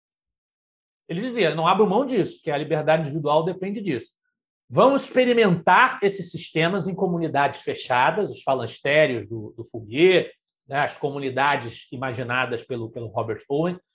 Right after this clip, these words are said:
Vamos experimentar esses sistemas em convivência e em concorrência, essas cooperativas de trabalhadores. Vamos experimentar isso em convivência com o mercado." É por isso que o Stuart Mill também não cruzou a linha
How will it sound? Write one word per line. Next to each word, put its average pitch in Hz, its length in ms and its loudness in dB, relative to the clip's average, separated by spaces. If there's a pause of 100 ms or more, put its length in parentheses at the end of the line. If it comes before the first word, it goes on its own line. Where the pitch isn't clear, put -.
(160)
Vamos 269 280 4
experimentar 214 680 0
esses 175 300 -2
sistemas 180 500 -2
em 240 100 -2
convivência 226 880 0
e 233 100 0
em 220 60 -8
concorrência, 220 800 0 (200)
essas 165 320 0
cooperativas 196 880 2
de 156 80 -6
trabalhadores. 151 920 2 (380)
Vamos 247 260 2
experimentar 190 720 2
isso 220 180 -6
em 226 120 -10
convivência 208 800 0
com 208 140 -6
o 214 40 -4
mercado." 170 580 2 (540)
É 170 80 0
por 190 160 4
isso 269 220 0
que 254 80 -4
o 247 40 2
Stuart - 400 0
Mill 214 240 -2
também 226 280 2
não 247 200 0
cruzou 233 480 6
a 220 80 8
linha 160 560 0